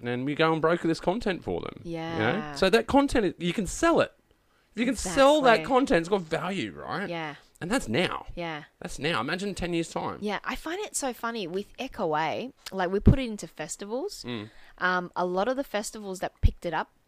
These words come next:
Speaker 2: was international.
Speaker 1: Mm.
Speaker 2: In Australia, it doesn't seem to fit in with <laughs> any programming. It's
Speaker 1: hard
Speaker 2: really
Speaker 1: market.
Speaker 2: strange. I don't
Speaker 1: Hard
Speaker 2: know whether
Speaker 1: market.
Speaker 2: it's because it's got that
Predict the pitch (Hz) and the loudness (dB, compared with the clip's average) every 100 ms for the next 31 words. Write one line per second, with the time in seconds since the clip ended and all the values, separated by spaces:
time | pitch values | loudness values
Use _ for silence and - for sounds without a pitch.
0 | - 175 - 170 - 143 117 - - 101 | -6 -6 -6 -10 -8 -10 -10 -12 -12 -14
1 | - - 113 104 214 - 190 214 196 143 | -12 -4 0 0 -2 0 0 2 2 -2
2 | 151 185 - - 185 175 165 - 185 - | -4 -8 -8 -8 -8 -8 -10 -10 -10 -10
3 | 170 165 - 233 262 208 - 196 196 202 | -10 -8 -2 2 2 0 6 6 8 6
4 | 196 196 - 254 - - - 107 453 762 | 4 0 0 4 4 6 6 8 10 10
5 | - - 277 311 - - - - - 349 | 10 10 12 12 10 0 -6 -2 6 10
6 | 226 - - 302 285 240 220 220 226 208 | 12 12 12 12 12 10 6 4 6 4
7 | 185 196 196 | 2 -4 -2